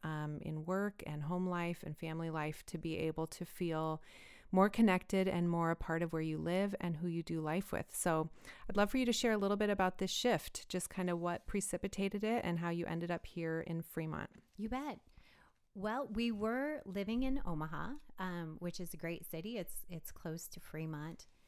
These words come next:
Speaker 1: Mm-hmm.
Speaker 2: But again, when we were living in Omaha, I had very small children,
Speaker 1: Mm-hmm.
Speaker 2: and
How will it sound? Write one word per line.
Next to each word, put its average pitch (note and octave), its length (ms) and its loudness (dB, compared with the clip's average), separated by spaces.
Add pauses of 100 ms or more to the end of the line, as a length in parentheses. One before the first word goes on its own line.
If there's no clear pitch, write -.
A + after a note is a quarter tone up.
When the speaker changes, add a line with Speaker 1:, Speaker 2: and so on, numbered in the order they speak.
Speaker 1:
Mm-hmm. F3+ 340 -2 (580)
Speaker 2:
But F3 380 -2
again, F#3 400 -2 (260)
when F3+ 400 -2 (160)
we G3+ 180 0
were F#3+ 120 2
living F#3 260 0
in E3 180 -2
Omaha, E3 320 -4
I D3+ 260 -6
had D#3 180 -6 (300)
very E3 280 -2
small E3+ 320 -4
children, D#3+ 540 -6 (580)
Speaker 1:
Mm-hmm. F#3+ 160 0
Speaker 2:
and F3 340 -2